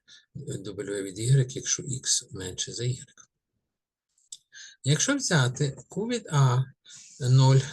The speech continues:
та Q від E нуль як початкові стани А і Е відповідно, то ми бачимо, що С починається з, або з А, або з Е. Обчислення, яке виконує суматор, будуть, е, Q A нуль,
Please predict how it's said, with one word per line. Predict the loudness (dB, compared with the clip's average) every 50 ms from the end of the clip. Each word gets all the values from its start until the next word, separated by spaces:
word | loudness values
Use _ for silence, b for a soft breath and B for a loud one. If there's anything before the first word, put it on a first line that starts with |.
| -6 -2
та | 0 0 0 0 -2
Q | -4 -8 -8 -6 -4 -2
від | -2 -2 -4 -6 -8 _
E | -6 -6 -6 -6
нуль | -6 -6 -6 -4
як | -4 -4 -4 -4 -8
початкові | -10 -10 -10 -12 -10 -6 -2 0 0 2 0
стани | 0 0 0 2 2 4 2 2 0 -4 -8
А | -6 -4 -4 -4 -4
і | -6 -8 -10
Е | -8 -8 -8 -8 -10 -10
відповідно, | -14 -16 _ _ -14 -12 -10 -12 -12 -12 -14 -14 -14
то | -14 -12 -6
ми | -4 -2 -2
бачимо, | -2 -2 -4 -4 -6 -8 -8 -8 -8 -8 -8 B B B B B
що | -8 -6 -4 -2 0
С | 2 2 2 2 0
починається | -2 -2 -2 -2 -2 -4 -6 -6 -6 -6 -6 -6 -4 -6 -6 -6 -8
з, | -12 -14 _ _ _ -16
або | -14 -12 -10 -8 -8 -6
з | -4 -4 -6 -6 -8 -12
А, | -12 -10 -8 -8 -10 -10 -14 -16
або | -14 -12 -12 -10
з | -10 -8 -8
Е. | -8 -8 -10 -12 _ _ _ _ _ _ _ _ _ _ -18 B B B B B B B B B B B -6
Обчислення, | -6 -6 -6 -6 -10 -8 -6 -4 -2 0 2
яке | 2 2 2 2 2
виконує | 2 2 2 0 2 2 4 4 4 2
суматор, | 2 0 0 -2 -4 -4 -6 -4 -4 -2 -2
будуть, | -2 -2 -4 -6 -8 -10 -12 -12 -14 -16 B B B B B B _ _ _ -2
е, | 2 4 6 6 4
Q | 4 0 -4 -6 -6 -4 -4 -4 -6 -6
A | -4 0 2 2 2 2 0
нуль, | -2 -6 -8 -8 -10